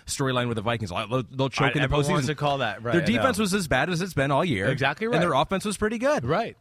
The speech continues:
Speaker 2: It just, there wasn't the maybe one or two less big plays from the Vikings offense that we usually see,
Speaker 1: Now,
Speaker 2: maybe,
Speaker 1: they
Speaker 2: right?
Speaker 1: held Justin Jefferson in check.
Speaker 2: Right.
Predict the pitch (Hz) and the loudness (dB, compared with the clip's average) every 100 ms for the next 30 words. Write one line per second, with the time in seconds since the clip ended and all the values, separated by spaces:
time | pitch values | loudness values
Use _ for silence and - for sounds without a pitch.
0 | - 147 165 165 - 160 143 147 151 135 | -6 -4 -2 -4 -4 -4 -2 -2 -2 -4
1 | 151 135 143 131 120 - _ _ 139 165 | -6 -4 -4 -4 -6 -12 _ _ -4 -2
2 | 170 190 180 165 _ _ _ - - _ | -2 -4 -6 -10 _ _ _ -20 -20 _
3 | _ _ - 127 170 190 180 - 202 180 | _ _ -10 -2 0 0 -2 -2 0 0
4 | 147 165 156 127 156 175 139 - 156 170 | -2 -2 -4 -4 -2 -2 -2 -2 0 2
5 | 202 220 - 190 196 180 190 190 202 185 | 0 -2 -4 -2 0 0 0 0 0 2
6 | 196 196 190 196 208 208 190 214 202 220 | 2 0 -2 -2 0 0 0 0 -2 0
7 | 220 202 202 240 240 208 - 147 139 185 | 0 0 2 2 0 -2 2 4 4 2
8 | 160 185 - 160 143 - 147 139 123 110 | 2 0 0 0 0 0 -2 0 -2 -2
9 | 98 143 123 98 | 0 0 0 -2